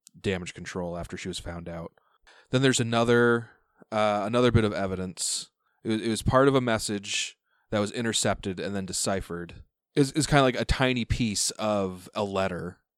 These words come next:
that was, that was going somewhere, and it was, like, the only bit of it that they were able to obtain. Uh, and it says, it was addressed to Zarskia, sender unknown. Uh, and it says, "We are seeking help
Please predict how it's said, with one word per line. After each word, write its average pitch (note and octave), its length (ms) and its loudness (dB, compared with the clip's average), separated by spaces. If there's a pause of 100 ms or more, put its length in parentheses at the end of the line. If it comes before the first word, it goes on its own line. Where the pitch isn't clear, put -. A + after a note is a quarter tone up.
(300)
that G2 200 2
was, F2 260 -4
that G2 140 0
was F#2 200 -4
going F#2+ 320 -2
somewhere, F2+ 380 -6
and F2 120 -6
it F2+ 40 -6
was, F2 120 -8
like, F2+ 140 -6 (200)
the G2 120 -6
only F#2+ 220 -2
bit F#2 160 -2
of F2+ 60 -4
it F#2+ 80 -6
that F2+ 160 -10
they F2 260 -8 (260)
were G2+ 140 -2
able F#2 200 -2
to F#2+ 140 -6
obtain. F2+ 480 -6 (440)
Uh, F2+ 320 -2
and F#2+ 120 -6
it G2 60 -6
says, F#2+ 680 0
it A#2+ 80 -2
was G#2 200 -2
addressed A2+ 720 0
to C#3 240 4
Zarskia, G2+ 760 0 (420)
sender G2 380 2
unknown. F2 560 -8 (500)
Uh, F#2 200 0
and F2+ 80 -4
it F#2 60 -6
says, F#2+ 380 -2
"We G#2 280 2
are A#2+ 140 4
seeking D#3 440 0
help G#2+ 440 -2